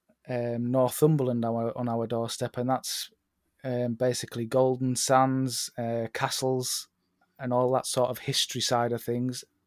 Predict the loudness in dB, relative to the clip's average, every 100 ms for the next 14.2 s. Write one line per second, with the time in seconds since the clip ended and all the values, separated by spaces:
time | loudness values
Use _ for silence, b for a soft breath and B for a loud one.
0 | _ -6 -2 0 -2 -2 -4 -2 0 4
1 | 2 2 0 0 -4 _ _ -6 0 2
2 | 2 0 2 4 6 4 0 -6 b b
3 | b b -2 0 0 0 0 -6 -10 _
4 | _ _ _ _ _ _ _ _ b b
5 | b -4 0 4 8 6 6 2 4 6
6 | 4 2 -2 -4 0 4 4 2 4 8
7 | 8 8 4 4 -2 -8 _ _ _ _
8 | _ _ 2 4 4 2 2 2 2 0
9 | -2 -2 4 4 4 2 4 4 2 2
10 | 0 0 2 2 4 2 2 2 2 2
11 | 0 0 0 0 0 -2 -2 -2 -2 -4
12 | b b b _ _ -6 2 4 4 0
13 | -2 -4 -4 -4 -6 -10 _ -6 -2 -2
14 | -2 -4